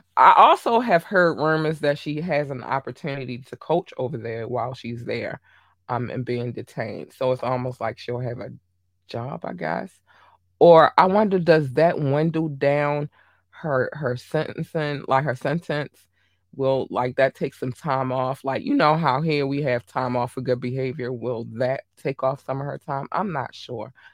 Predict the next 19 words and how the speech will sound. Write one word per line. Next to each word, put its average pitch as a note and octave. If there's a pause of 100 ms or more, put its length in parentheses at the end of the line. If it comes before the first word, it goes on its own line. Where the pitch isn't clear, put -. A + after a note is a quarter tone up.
(360)
But, D3
um, B2
I C3
hope E3
that C#3+
she -
comes C3
home B2
very, B2
very C#3+
soon. B2 (480)
I A2
feel B2+
like A#2+
she -
deserves C3+
to E3+
come D#3+
home. C#3+